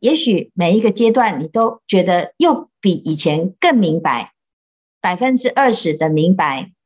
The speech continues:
到百分之六十的明白，到百分之百的明白，它还是有层次上的差别。好，所以呢，佛陀他就从，一个是从迷的角度来讲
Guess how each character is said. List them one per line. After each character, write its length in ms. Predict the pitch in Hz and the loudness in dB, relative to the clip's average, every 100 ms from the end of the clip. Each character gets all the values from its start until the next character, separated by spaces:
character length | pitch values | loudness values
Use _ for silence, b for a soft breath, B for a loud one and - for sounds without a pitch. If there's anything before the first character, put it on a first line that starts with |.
| _ - | _ -4
到 180 | 196 | -4
百 180 | 180 165 | -2 -6
分 200 | 156 233 | -2 -2
之 120 | 220 | 2
六 220 | 233 349 269 | 4 4 2
十 180 | - | -2
的 140 | 156 160 | -4 -4
明 240 | 160 165 | -2 -2
白， 340 | 180 151 143 - _ _ | 0 -2 -4 -12 _ _
到 120 | 196 | -4
百 360 | 190 214 196 170 | -2 -2 0 0
分 260 | 330 359 | 0 -2
之 140 | 349 349 | -4 -4
百 220 | 180 151 | -4 -4
的 120 | 160 | -2
明 220 | 160 160 185 | 0 2 2
白， 360 | 170 135 139 _ _ _ | 2 0 -6 _ _ _
它 120 | 240 | -2
还 280 | 214 175 156 | 0 -2 -2
是 220 | - 233 | 0 0
有 120 | - | 0
层 280 | - 160 151 | -4 -4 -2
次 160 | 202 | 0
上 200 | 185 196 | 0 2
的 100 | 156 | 0
差 280 | 131 - 165 | -2 -4 -6
别。 340 | 170 - - - _ _ _ _ _ | -6 -6 -8 -16 _ _ _ _ _
好， 220 | - 185 156 | -2 -2 0
所 160 | 214 | 0
以 120 | 208 | 2
呢， 300 | 196 160 165 190 _ _ - | 2 0 -2 -6 _ _ -4
佛 120 | 226 | 0
陀 280 | 226 170 185 | 2 2 0
他 240 | - 185 | -4 -4
就 280 | 180 175 - | 0 0 -2
从， 460 | - 156 160 202 190 _ _ | -4 -2 0 -2 -4 _ _
一 120 | 285 | -2
个 220 | 269 247 - | 0 -2 -2
是 180 | - 185 | -6 -4
从 360 | 170 143 185 | -2 -2 -4
迷 300 | - 190 247 | 2 4 4
的 120 | 320 240 | 2 -2
角 220 | 175 147 | -2 -4
度 300 | 220 - - | -2 -4 -4
来 160 | 165 165 | -4 -2
讲 280 | 160 147 | -2 -4